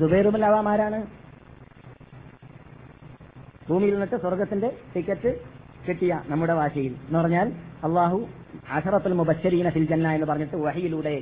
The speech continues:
ജിബ്രീൽ ഇറക്കിയിട്ട് ഇവര് സ്വർഗത്തിൽ ഇതാ ഞാൻ റി-, റിസർവേഷൻ നടത്തിയിരിക്കുന്നു എന്ന സന്തോഷ വാർത്ത നൽകപ്പെട്ട ഒരാളാണ് ആര്? സുബൈർ ഇബ്നുൽ അവാം. അദ്ദേഹത്തിന്റെ മകനാണ് ആര്? അബ്ദുല്ലാഹി ഇബ്നു സുബൈർ.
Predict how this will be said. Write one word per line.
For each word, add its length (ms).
ജിബ്രീൽ 320
ഇറക്കിയിട്ട് 400
ഇവര് 240
സ്വർഗത്തിൽ 680
ഇതാ 340
ഞാൻ 460
റി-, 380
റിസർവേഷൻ 460
നടത്തിയിരിക്കുന്നു 540
എന്ന 180
സന്തോഷ 320
വാർത്ത 180
നൽകപ്പെട്ട 440
ഒരാളാണ് 540
ആര്? 320
സുബൈർ 380
ഇബ്നുൽ 280
അവാം. 320
അദ്ദേഹത്തിന്റെ 880
മകനാണ് 680
ആര്? 440
അബ്ദുല്ലാഹി 560
ഇബ്നു 160
സുബൈർ. 420